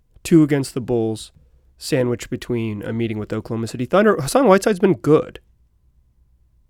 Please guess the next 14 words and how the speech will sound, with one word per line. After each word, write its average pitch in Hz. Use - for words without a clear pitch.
He's 135
been 143
good. 135
He's 98
been, 127
he's 127
had 135
some 98
big 151
games. 147
He -
can 143
have 143
big 131